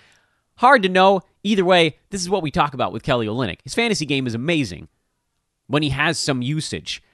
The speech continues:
This is a team where he'll have more than Miami, less than Houston. So somewhere in between, like, top one ten and top twenty-five. That's pretty good.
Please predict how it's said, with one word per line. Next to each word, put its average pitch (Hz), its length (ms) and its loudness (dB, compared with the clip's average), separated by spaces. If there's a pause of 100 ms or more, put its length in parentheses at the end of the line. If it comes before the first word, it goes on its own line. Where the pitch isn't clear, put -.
(120)
This 165 120 -4
is - 80 -4
a 269 40 -4
team 277 200 -2
where 226 140 4
he'll 185 140 4
have 160 220 2
more 226 720 2
than 185 160 -2
Miami, 165 540 -2 (240)
less 160 560 2
than 160 240 -2
Houston. 113 680 -4 (840)
So - 120 -8
somewhere 180 380 0
in 160 80 0
between, 151 300 0
like, 107 180 -2
top 117 260 2
one 117 220 -4
ten 120 320 -2
and 98 300 -8
top - 320 -6
twenty-five. 104 880 -4 (320)
That's - 260 -4 (580)
pretty 302 200 2
good. 120 420 2